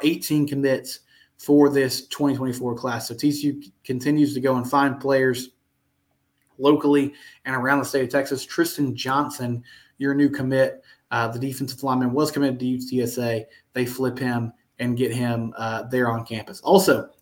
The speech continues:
David Punch from, uh, Harker Heights, which is in the Killeen area. This is basketball now. He makes a commitment to T C U, four-star power forward, um, that they've been going after for a while now. And Jamie Dixon doing a really nice job on the recruiting trail.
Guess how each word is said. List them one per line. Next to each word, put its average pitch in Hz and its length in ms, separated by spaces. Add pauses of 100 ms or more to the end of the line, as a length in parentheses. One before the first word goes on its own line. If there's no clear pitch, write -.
(280)
David 202 400
Punch 151 380
from, 131 240
uh, 117 120
Harker 170 300
Heights, 160 260
which 131 120
is 120 120
in 123 60
the 113 80
Killeen 160 320
area. 165 220
This 131 180
is 120 60
basketball 151 580
now. 156 380 (600)
He 220 220
makes 175 260
a 127 40
commitment 131 520
to 143 200
T 139 180
C 127 180
U, 127 200
four-star 165 720
power 165 340
forward, 156 600 (460)
um, 123 560
that 135 180
they've 147 260
been 123 420 (220)
going 156 320
after 151 400
for 143 200
a 107 40
while 147 320
now. 147 460 (340)
And 131 240
Jamie 202 240
Dixon 196 300
doing 160 180
a 123 60
really 165 300
nice 156 260
job 127 440
on 139 140
the 135 80
recruiting 143 380
trail. 139 360